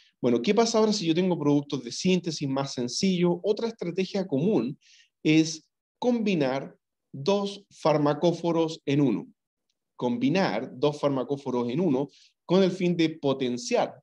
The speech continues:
la acción de cada uno o complementar la acción de ambos, y la combinación es mediante un enlace covalente. Ejemplo, benorilato. ¿Qué tenemos acá? Paracetamol. El paracetamol es un analgésico que actúa,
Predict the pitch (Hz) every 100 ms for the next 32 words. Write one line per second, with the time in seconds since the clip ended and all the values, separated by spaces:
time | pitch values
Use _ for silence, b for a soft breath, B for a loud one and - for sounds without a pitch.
0 | - 123 113 - 127 123 139 143 113 120
1 | 139 - 131 135 139 139 127 120 117 -
2 | 160 120 113 - - 139 120 113 151 156
3 | 147 151 151 b b b - 127 131 -
4 | 123 123 117 208 220 208 190 180 233 131
5 | 123 - - 147 147 139 143 147 147 120
6 | 117 127 147 117 98 110 165 170 95 -
7 | _ _ - 143 202 170 - - _ _
8 | _ _ _ 104 185 196 180 165 104 82
9 | 85 147 175 175 175 170 180 170 - 107
10 | 104 117 110 135 165 - 107 104 107 110
11 | 113 110 123 123 120 117 107 104 95 -
12 | 208 196 104 - 147 151 b b b _
13 | 120 - - 110 117 135 156